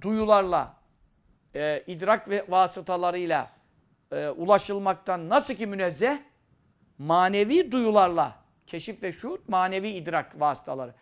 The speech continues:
manevi duyularla, kalp gözüyle de ulaşılmaktan ondan da münezzeh.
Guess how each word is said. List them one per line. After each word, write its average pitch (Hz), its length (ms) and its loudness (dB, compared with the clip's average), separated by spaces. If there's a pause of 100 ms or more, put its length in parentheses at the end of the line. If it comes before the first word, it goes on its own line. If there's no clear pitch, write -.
(320)
manevi 202 760 0
duyularla, 180 560 -2
kalp 269 300 -2
gözüyle 208 520 -2
de 160 200 0 (280)
ulaşılmaktan 202 840 2
ondan 285 440 -4
da 254 80 0
münezzeh. 139 420 -10